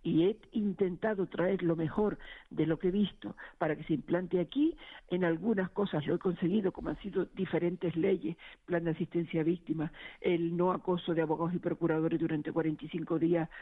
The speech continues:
a la familia de tragedias múltiples, la ley de jurisdicción voluntaria, porque si cualquier español muere fuera de España, que la Audiencia Nacional de inicio, inicie el, la obtención de certificado de función, bueno, y así seguiría durante mucho tiempo.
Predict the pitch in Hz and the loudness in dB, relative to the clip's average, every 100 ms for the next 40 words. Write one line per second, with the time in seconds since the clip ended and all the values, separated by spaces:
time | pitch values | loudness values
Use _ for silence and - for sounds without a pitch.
0 | - 175 165 160 139 180 120 165 170 - | -6 -4 -2 -2 0 2 2 2 0 -8
1 | - 165 165 - 156 170 170 165 185 190 | -10 -2 -2 0 0 2 2 2 0 0
2 | - 180 170 170 - - - - 180 185 | 0 0 0 0 -4 -14 -4 0 2 2
3 | 202 190 170 185 185 175 175 165 156 185 | 2 0 0 -2 0 0 2 0 0 0
4 | 175 170 165 - - - - 170 180 185 | 4 4 2 -4 -14 -10 -6 -4 0 0
5 | 160 185 190 - 175 156 185 185 170 175 | 0 0 -2 -2 -2 2 2 2 2 2
6 | 165 170 165 165 - 185 180 165 - - | 2 0 0 0 0 -2 0 -2 -4 -10
7 | - - 190 165 175 185 180 175 185 180 | -16 -6 0 0 0 0 -2 0 0 0
8 | 165 170 170 202 202 175 170 160 - - | 0 0 0 -2 0 2 2 0 -12 -10
9 | - 185 190 202 208 180 165 - - - | -2 2 2 2 2 2 2 -6 -10 -2
10 | 175 170 165 - 175 160 - 165 175 180 | 0 2 0 0 0 0 -2 -2 0 0
11 | 170 - 180 165 190 208 202 160 - 214 | 0 -2 -4 -2 0 0 0 -2 0 -2
12 | 214 - - 220 214 180 - 220 247 196 | -2 -8 -6 0 4 4 2 0 0 2
13 | 190 208 220 185 190 175 170 170 180 170 | 2 2 2 2 0 0 -2 0 -2 2
14 | 208 - | 0 0